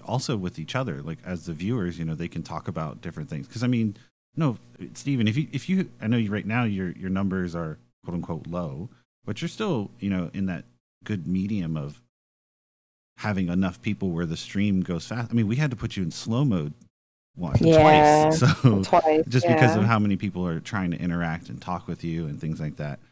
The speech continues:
Speaker 1: But just think, like, if you were, you know, you know, thousands of people watching, even in slow mode, that thing goes so fast,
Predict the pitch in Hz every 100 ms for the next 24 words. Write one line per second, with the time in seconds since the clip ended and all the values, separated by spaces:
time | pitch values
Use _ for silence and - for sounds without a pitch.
0 | _ _ _ - 95 120 135 151 151 113
1 | 92 90 90 107 120 104 92 _ - 95
2 | 69 67 - 82 - - 92 92 98 87
3 | 85 80 78 - 107 78 71 82 147 -
4 | 73 76 - _ - 120 139 104 76 -
5 | 107 143 82 71 71 - 90 85 78 -
6 | 85 - 87 90 104 -